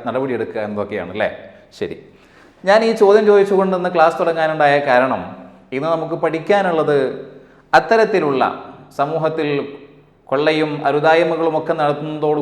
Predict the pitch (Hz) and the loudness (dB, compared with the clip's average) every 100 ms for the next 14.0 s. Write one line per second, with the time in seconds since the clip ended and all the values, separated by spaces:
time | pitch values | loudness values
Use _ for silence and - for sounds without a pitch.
0 | 151 175 170 156 123 120 95 - - - | -2 -2 0 0 0 0 -2 -10 -18 -20
1 | _ _ _ _ _ 151 175 175 170 156 | _ _ _ _ _ 0 2 2 0 0
2 | 156 151 147 147 151 165 160 147 147 139 | -2 -6 -4 0 0 0 -4 0 0 0
3 | 110 104 - - - _ _ - 139 156 | -2 -8 -14 -20 -20 _ _ 0 2 4
4 | 175 165 165 160 151 151 151 143 139 123 | 2 0 -2 -2 -2 0 4 6 6 2
5 | - - 143 170 170 160 165 160 151 156 | -4 -6 0 2 2 0 0 2 0 -4
6 | - 151 147 147 143 139 135 127 107 - | -2 -2 -2 -4 -2 0 0 0 0 -8
7 | - - - _ _ _ _ _ 139 156 | -16 -20 -20 _ _ _ _ _ 2 4
8 | 170 170 170 165 147 - - - - - | 4 2 4 4 2 -2 -10 -18 -20 -20
9 | _ _ - 151 156 165 190 190 208 - | _ _ -6 -4 -2 -4 -6 0 0 0
10 | 175 196 190 180 170 156 151 147 147 156 | -2 -2 0 0 2 0 0 0 -2 -2
11 | 156 143 139 127 - - - _ - 127 | -4 -4 -4 -4 -8 -18 -20 _ -12 -10
12 | 139 135 147 147 143 127 127 123 123 120 | -6 -6 -6 -8 -8 -8 -8 -8 -6 -6
13 | 120 143 147 143 139 120 113 113 107 | -4 -4 -4 -6 -6 -4 -4 -6 -8